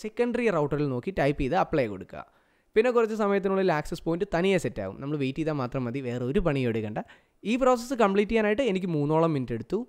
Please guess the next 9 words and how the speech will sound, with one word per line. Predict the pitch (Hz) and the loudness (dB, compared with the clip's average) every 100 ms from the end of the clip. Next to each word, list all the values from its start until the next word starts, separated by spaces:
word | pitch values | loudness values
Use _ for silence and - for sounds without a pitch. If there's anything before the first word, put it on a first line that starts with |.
| - | 0
കോൺഫിഗറേഷൻസ് | 220 240 262 285 285 277 247 | 0 0 -2 -4 -4 0 2
എല്ലാം | 226 226 | 2 2
തന്നെ | 220 208 | 4 4
റൗട്ടറാണ് | 165 160 175 151 | 4 4 0 0
ചെയ്തത്. | 120 110 147 | -2 -6 -8
നമ്മൾ | 131 165 | -8 -6
മാനുവലി | 151 147 160 175 | -4 -4 -2 -4
ഒന്നും | 147 160 165 175 | -4 -4 -6 -4
ചെയ്യേണ്ടതായിട്ട് | 160 135 135 123 | -2 2 2 2